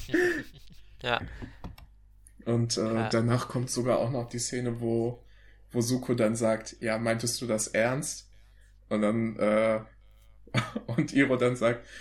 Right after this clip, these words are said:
Speaker 2: „Ja, ich bin ein großer Fan von Ginseng-Tee.“
Speaker 1: Ja.
Speaker 2: Also
Speaker 1: Können wir das bitte mal auf dem Radar behalten, dass er sagt, Ginseng-Tee ist sein Lieblingstee? Weil ich glaube, das ändert sich noch.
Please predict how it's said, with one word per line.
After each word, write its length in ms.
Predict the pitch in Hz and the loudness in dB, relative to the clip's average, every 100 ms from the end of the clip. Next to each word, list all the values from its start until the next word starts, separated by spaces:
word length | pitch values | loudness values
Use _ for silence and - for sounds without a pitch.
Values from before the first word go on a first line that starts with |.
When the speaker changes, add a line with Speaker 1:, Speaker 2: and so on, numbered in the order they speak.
| - - | -12 -2
Speaker 2:
„Ja, 120 | 254 | 0
ich 120 | 220 | 0
bin 140 | 202 185 | 2 4
ein 160 | 165 | 4
großer 380 | 170 165 175 139 | 4 4 4 4
Fan 300 | - - 160 | 2 0 0
von 260 | - 139 139 | -2 -4 2
Ginseng-Tee.“ 880 | 156 175 156 165 175 - 180 170 208 - - - - - - - - - | 2 4 2 0 0 -2 -2 -2 -6 -10 -20 -20 -20 -20 -20 -20 -20 -14
Speaker 1:
Ja. 220 | 139 127 - - - - - - - - | -10 -10 -10 -20 -20 -20 -20 -20 -20 -4
Speaker 2:
Also 180 | 117 113 | -2 2
Speaker 1:
Können 120 | 120 | 4
wir 80 | 131 | 4
das 180 | 156 - | 2 0
bitte 220 | 254 214 | -2 4
mal 180 | 190 180 | 6 6
auf 120 | 180 | 4
dem 100 | 165 | 2
Radar 320 | 147 143 208 | 4 4 2
behalten, 480 | 240 220 226 254 269 | 4 4 2 -2 -4
dass 260 | 123 131 - | -2 -2 -2
er 180 | 120 123 | -4 -4
sagt, 300 | 127 - - | -8 -10 -12
Ginseng-Tee 540 | 143 165 160 - 151 | -12 -10 -12 -10 -10
ist 100 | - | -10
sein 80 | - | -12
Lieblingstee? 680 | 127 - - - - 202 185 | -12 -14 -14 -12 -12 -12 -10
Weil 120 | 113 | -8
ich 100 | - | -8
glaube, 340 | - 175 233 | -4 -2 -2
das 140 | 180 175 | -2 -4
ändert 320 | 151 113 - | -6 -8 -12
sich 160 | - | -16
noch. 220 | - - | -20 -20